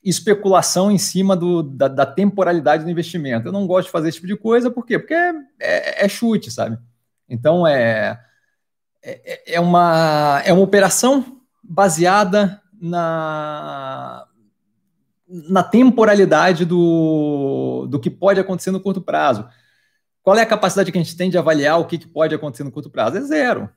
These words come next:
sabe? É, é completamente especulação. Então, eu evito fazer esse tipo de coisa. No teu caso ali, você vai vender uma opção de venda. Então, é,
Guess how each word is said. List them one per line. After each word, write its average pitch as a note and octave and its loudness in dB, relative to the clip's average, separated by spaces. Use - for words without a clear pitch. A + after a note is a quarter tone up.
sabe? A#2+ -2
É, - -8
é C3 -4
completamente D3+ -2
especulação. E3+ -6
Então, G#3+ -2
eu F#3+ 6
evito G#3+ -2
fazer D#3 0
esse D#3 -4
tipo F#3+ -12
de G3+ -10
coisa. C3 -6
No A#2+ -8
teu F#3 0
caso D3 0
ali, D#3+ -4
você C#3+ -6
vai D#3+ 2
vender F#3 0
uma E3 -6
opção F#3+ -4
de F#3+ -2
venda. C3 -4
Então, D3 -2
é, B2 0